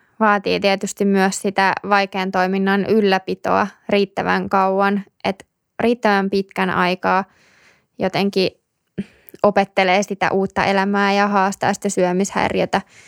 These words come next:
että toipuminen ei, ei tapahdu, jos, jos tää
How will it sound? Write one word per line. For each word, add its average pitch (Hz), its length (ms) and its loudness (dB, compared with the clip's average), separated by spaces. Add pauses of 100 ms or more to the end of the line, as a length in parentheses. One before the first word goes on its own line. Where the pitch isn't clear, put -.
(380)
että 180 300 -2 (160)
toipuminen 190 600 0 (320)
ei, 185 240 0 (300)
ei 202 100 0
tapahdu, 196 460 0
jos, 175 360 -4 (540)
jos 185 260 0
tää 175 420 0